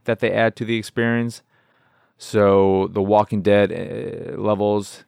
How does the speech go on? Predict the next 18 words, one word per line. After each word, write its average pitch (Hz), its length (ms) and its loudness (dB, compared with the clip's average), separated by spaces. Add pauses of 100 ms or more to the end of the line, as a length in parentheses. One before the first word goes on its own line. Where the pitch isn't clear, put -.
(100)
give 92 160 -4
you 92 200 0
a 85 220 -2
harpoon 131 580 -6
type 139 300 -2
gun, 147 400 -2 (240)
which 95 220 -4
you 101 80 -2
can 98 180 -2
use 98 280 -2
to 98 100 -12
shoot 95 220 -6
against 92 420 -6 (840)
surfaces, 131 960 -2
against 92 340 -10
walls, 113 480 2
to - 100 -20
create, 90 400 -4